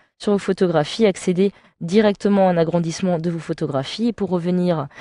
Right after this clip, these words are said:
à la grille, il vous suffit de cliquer ici sur cette petite icône pour revenir plus facilement. Vous pouvez à tout moment réduire cette petite fenêtre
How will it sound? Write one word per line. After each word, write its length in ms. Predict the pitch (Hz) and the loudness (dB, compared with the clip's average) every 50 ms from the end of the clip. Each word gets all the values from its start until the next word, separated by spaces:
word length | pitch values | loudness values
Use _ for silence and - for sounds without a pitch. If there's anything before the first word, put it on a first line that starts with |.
| - - - - | -20 -20 -8 -4
à 120 | - 208 | 0 2
la 120 | 196 165 | 2 2
grille, 300 | 147 - - 160 185 208 | 0 0 -4 -2 0 0
il 100 | 220 175 | -2 -2
vous 100 | 165 175 | -4 -8
suffit 420 | 170 - - 143 - - 220 240 - 101 | -10 -10 -14 -16 -10 -8 -8 -8 -8 -10
de 180 | - 165 208 | -4 -2 -2
cliquer 340 | 226 - - 156 - - 220 | -2 -2 -6 -8 -6 -4 -6
ici 400 | 190 165 - - - 160 185 226 - | -6 -6 -8 -10 -10 -10 -10 -10 -12
sur 160 | - - - | -16 -20 -14
cette 180 | - - 190 165 | -10 -10 -8 -6
petite 320 | 165 151 - 160 143 - | -8 -8 -8 -14 -14 -14
icône 440 | 143 - - 220 240 233 196 160 - - _ _ _ _ _ _ | -16 -4 0 2 2 2 2 -2 -6 -10 _ _ _ _ _ _
pour 220 | - 226 233 240 | 0 2 2 2
revenir 560 | 214 - - 170 190 196 170 160 175 208 208 - | 2 0 -2 -2 -2 -2 0 0 0 0 -2 -2
plus 100 | - 214 | -6 -2
facilement. 520 | - 208 190 - - 190 165 151 - - - _ _ _ _ _ _ | 0 0 -2 0 -4 -4 -4 -4 -6 -10 -14 _ _ _ _ _ _
Vous 380 | _ _ _ _ _ _ - 175 | _ _ _ _ _ _ -4 2
pouvez 120 | 160 165 | 4 4
à 60 | 147 | 4
tout 140 | - - 220 | 4 4 2
moment 360 | 226 220 220 226 240 247 - | 4 4 6 6 4 4 4
réduire 560 | - 185 196 214 220 196 202 226 220 190 170 - | 2 2 4 2 2 2 2 2 2 2 2 -2
cette 200 | - - 233 220 | -2 -4 -6 -2
petite 280 | - 233 196 202 - - | -2 -4 -4 -4 -10 -8
fenêtre 480 | - 139 135 143 185 226 - - 147 | -6 -4 0 0 0 0 -2 -8 -10